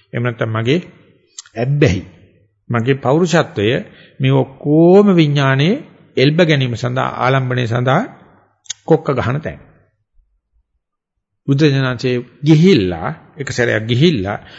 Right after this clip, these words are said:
උන්වහන්සේ මේ පරිශ්‍රණය කරනවා. ඒක මහා අමර සිද්ධියක්. කොහොම උන්වහන්සේට මේකට ඥානෙ පහළ වුණාද කියන දන්නේ. ඊට පස්සේ උන්වහන්සේ එතෙන්ට ආපු කට්ටියට, අල්පරජස්කෝ කියලා කියන්නේ, ඇහි දූවිලි අඩු අය කියනවා, "උඹ මේ වෙනකම් මේ, මේ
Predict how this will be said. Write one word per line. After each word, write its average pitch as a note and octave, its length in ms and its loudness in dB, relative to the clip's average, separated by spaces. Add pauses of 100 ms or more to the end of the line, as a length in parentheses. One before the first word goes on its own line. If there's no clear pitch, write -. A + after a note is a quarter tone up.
(120)
උන්වහන්සේ D3 500 2
මේ C#3+ 120 2
පරිශ්‍රණය C#3 640 2
කරනවා. C3+ 340 -2
ඒක C3+ 180 -2
මහා A#2+ 240 -2 (180)
අමර C#3+ 400 0
සිද්ධියක්. D3 500 2
කොහොම B2+ 260 0
උන්වහන්සේට C#3 480 0
මේකට C3+ 240 -2
ඥානෙ C3 320 -2
පහළ A#2 180 -2
වුණාද B2+ 240 -4
කියන A2+ 240 -4
දන්නේ. D3+ 440 2 (340)
ඊට A3+ 200 0
පස්සේ A3+ 380 -2
උන්වහන්සේ D#3+ 640 0 (600)
එතෙන්ට A3 520 2 (120)
ආපු G3+ 280 2
කට්ටියට, A2+ 460 -2
අල්පරජස්කෝ E3 760 0
කියලා F3+ 220 -6
කියන්නේ, E3+ 420 -6
ඇහි C#3+ 300 0
දූවිලි D3 400 2
අඩු D3 260 2
අය E3 240 4
කියනවා, A#2+ 360 -2 (1000)
"උඹ D3 180 2
මේ C3+ 180 2
වෙනකම් C3 340 0
මේ, B2 180 -2
මේ B2 220 -2